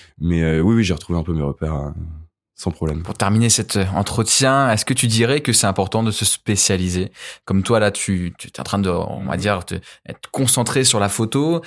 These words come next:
Speaker 2: Est-ce que tu dis chaque community manager devrait avoir cela, cette spécialité, ce, ce supplément d'âme ?
Speaker 1: Peut-être, euh, c'est vrai que ça peut servir. Après, si vous vous épanouissez dans un domaine, euh, ouais, ouais, faut y rester, faut foncer, euh, mais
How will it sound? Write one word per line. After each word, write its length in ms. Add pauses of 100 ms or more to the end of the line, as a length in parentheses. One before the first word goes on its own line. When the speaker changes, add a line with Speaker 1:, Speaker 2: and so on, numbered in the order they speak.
(160)
Speaker 2:
Est-ce 140
que 80
tu 100
dis 160
chaque 380
community 320
manager 300
devrait 540
avoir 440
cela, 360
cette 200
spécialité, 800
ce, 160 (180)
ce 120
supplément 460
d'âme ? 440 (180)
Speaker 1:
Peut-être, 580
euh, 760
c'est 180
vrai 160
que 240
ça 200
peut 120
servir. 320
Après, 240
si 120
vous 100
vous 140
épanouissez 460
dans 220
un 40
domaine, 360
euh, 140
ouais, 240
ouais, 60
faut 160
y 60
rester, 380
faut 140
foncer, 380
euh, 200
mais 300